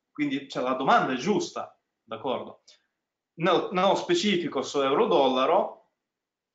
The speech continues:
abbiamo visto comunque tutti questi tiramolla interni europei, ma alla fine negli ultimi anni, dal duemilaquindici in poi, non hanno prodotto tanta reazione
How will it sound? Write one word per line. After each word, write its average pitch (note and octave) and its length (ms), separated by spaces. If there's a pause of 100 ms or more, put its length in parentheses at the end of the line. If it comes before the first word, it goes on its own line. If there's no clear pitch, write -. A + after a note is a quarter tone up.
(120)
abbiamo E3 360
visto - 380
comunque E3+ 600
tutti - 220
questi - 380
tiramolla C#3+ 1000 (200)
interni C3+ 1080 (640)
europei, D3 840 (720)
ma C3+ 80
alla E3 100
fine E3 260
negli C#3+ 260
ultimi F#3 500
anni, B2+ 720
dal C#3 400
duemilaquindici F3 1000
in - 60
poi, C3 320 (680)
non F3 180
hanno G3+ 260
prodotto D3 640
tanta C#3+ 720
reazione C#3+ 1160